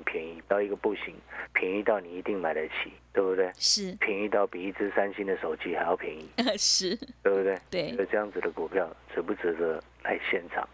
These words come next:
Speaker 2: 嗯。
Speaker 1: 我们把它拿回去？值不值得来现场？我们听一听之后直接索取回去。所以啊，这个，这个，这个直接现场我就会公开了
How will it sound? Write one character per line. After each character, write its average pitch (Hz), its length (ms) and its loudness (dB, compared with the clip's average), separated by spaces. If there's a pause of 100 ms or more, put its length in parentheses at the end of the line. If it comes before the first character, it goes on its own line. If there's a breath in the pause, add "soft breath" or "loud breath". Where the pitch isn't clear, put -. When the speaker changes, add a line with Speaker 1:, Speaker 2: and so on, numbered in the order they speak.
(160)
Speaker 2:
嗯。 226 160 0
Speaker 1:
我 185 60 -4
们 180 80 -4 (100)
把 87 120 4
它 82 60 2
拿 90 160 0
回 80 240 0
去？ - 220 -2 (480 loud breath)
值 98 100 4
不 101 80 -2
值 101 160 0
得 87 160 2
来 85 260 0
现 101 220 4
场？ 90 160 -4 (340 loud breath)
我 - 60 -6
们 85 160 -4
听 95 220 0
一 95 40 2
听 92 220 -4
之 92 100 2
后 85 140 2 (100)
直 90 100 -4
接 87 180 0
索 80 240 -2
取 - 120 0
回 - 200 -8
去。 - 200 -2 (280)
所 156 120 8
以 160 80 4
啊， 131 200 4
这 160 80 2
个， 147 80 4
这 156 120 -2
个， 139 140 2
这 147 140 -2
个 131 100 2 (180)
直 131 140 0
接 143 180 4
现 156 140 2
场 95 140 0
我 80 80 -4
就 98 100 -2
会 101 120 6
公 92 220 0
开 - 140 0
了 80 240 0